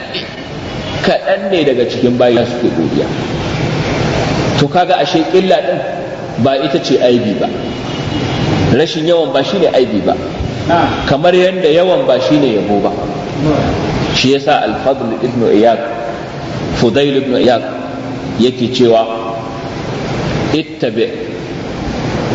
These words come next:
ittabi al-haqqa wa la tastawhish bi qillati as-salikin. Wabtad-, wabta'id 'an al-batil wa la yaghurrannaka kathratu al-halikin."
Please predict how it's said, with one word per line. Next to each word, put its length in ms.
ittabi 500
al-haqqa 480
wa 160
la 280
tastawhish 760
bi 140
qillati 380
as-salikin. 560
Wabtad-, 720
wabta'id 560
'an 200
al-batil 1000
wa 160
la 180
yaghurrannaka 720
kathratu 480
al-halikin." 520